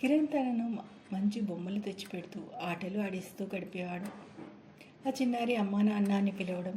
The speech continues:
మొదలుపెట్టిన ప్రతి క్షణం శ్రేయ, కిరణ్ జీవితాల్లో ఒక పెద్ద విజయంగా అనిపించింది.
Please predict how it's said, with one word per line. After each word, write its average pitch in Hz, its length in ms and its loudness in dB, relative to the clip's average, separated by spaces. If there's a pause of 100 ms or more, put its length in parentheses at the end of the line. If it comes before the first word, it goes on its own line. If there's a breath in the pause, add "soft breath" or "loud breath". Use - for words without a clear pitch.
మొదలుపెట్టిన 202 680 0
ప్రతి 202 340 0
క్షణం 233 440 -2
శ్రేయ, 196 480 -2 (800 loud breath)
కిరణ్ 196 320 4
జీవితాల్లో 185 640 0
ఒక 196 200 -6
పెద్ద 180 340 -6
విజయంగా 190 680 -2
అనిపించింది. 196 640 -4